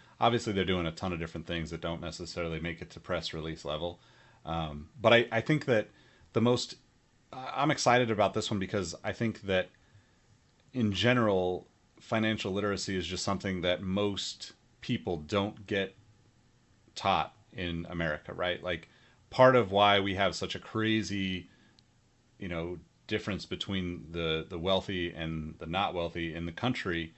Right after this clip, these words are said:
is because there is no, there is no way to teach it, right? Like, we, we don't, or there is no, there's, people aren't actively teaching it in a way that, like,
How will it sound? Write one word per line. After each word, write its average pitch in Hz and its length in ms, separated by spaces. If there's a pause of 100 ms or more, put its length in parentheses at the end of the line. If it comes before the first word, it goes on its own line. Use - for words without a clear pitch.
(720)
is 95 240
because 95 840 (920)
there 101 160
is 117 260
no, 98 240 (380)
there 113 180
is 120 140
no 110 120
way 92 260
to - 120
teach 98 320
it, 69 140
right? 82 280
Like, 82 200 (420)
we, 107 640
we 104 160
don't, 117 380
or 101 100
there 107 160
is 113 180
no, 101 280 (440)
there's, 95 360 (320)
people 123 220
aren't 104 200 (100)
actively 92 520
teaching 98 440
it 85 220
in 92 140
a - 20
way 90 320
that, 82 180
like, 82 280